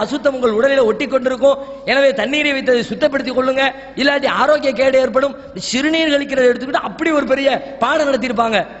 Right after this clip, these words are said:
இப்படி ஒண்ணு ஒண்ணையும் பார்த்து, பார்த்து, பார்த்து சாப்பிடுறது எப்படி, தூங்குறது எப்படி, வியாபாரம் செய்யறது எப்படி,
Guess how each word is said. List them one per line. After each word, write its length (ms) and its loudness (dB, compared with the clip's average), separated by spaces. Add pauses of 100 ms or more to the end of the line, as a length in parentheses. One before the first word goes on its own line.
(240)
இப்படி 180 0 (180)
ஒண்ணு 260 0 (140)
ஒண்ணையும் 460 0
பார்த்து, 260 -2 (120)
பார்த்து, 240 0 (100)
பார்த்து 280 0 (580)
சாப்பிடுறது 540 0
எப்படி, 200 0 (480)
தூங்குறது 460 2
எப்படி, 220 0 (360)
வியாபாரம் 380 2
செய்யறது 240 2
எப்படி, 200 0